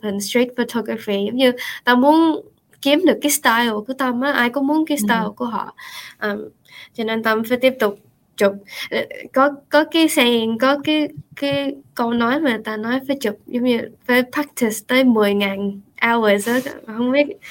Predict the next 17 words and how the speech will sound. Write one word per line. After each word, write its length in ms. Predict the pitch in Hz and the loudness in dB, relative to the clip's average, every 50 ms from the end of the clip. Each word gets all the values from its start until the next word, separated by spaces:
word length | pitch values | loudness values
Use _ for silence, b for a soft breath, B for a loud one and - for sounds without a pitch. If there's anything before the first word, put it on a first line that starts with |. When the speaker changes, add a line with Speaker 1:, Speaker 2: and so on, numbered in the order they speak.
| B B B B B _ - | B B B B B _ -10
Speaker 1:
Tình 200 | 220 214 220 226 | -10 -8 -8 -4
có 80 | 233 254 | -2 -2
nghe 320 | 254 254 277 294 247 240 240 | 0 0 2 2 2 2 2
cái 80 | 262 | 2
này 160 | 240 233 220 262 254 | 2 4 2 2 2
chưa? 240 | - - - 294 240 | 0 2 2 2 2
Và 160 | 233 233 208 - | 2 2 0 2
dạ, 220 | 226 220 208 208 208 | 2 2 2 2 2
Tâm 200 | 226 226 226 226 | 0 0 0 -2
phải 100 | 254 240 247 | -4 -4 -2
tiếp 80 | 269 262 262 | -4 -6 -4
tục 100 | - - - _ - | -6 -8 -8 _ -2
chụp. 120 | 208 190 - B B B B B B B _ | -2 -2 -2 B B B B B B B _
Cho 60 | 247 226 | -2 0
nên, 240 | 226 226 226 226 226 226 B B B B B B B _ - | 2 2 2 2 0 -4 B B B B B B B _ 0
giống 140 | 254 262 | 0 2
như, 220 | 269 262 240 233 | 4 4 2 2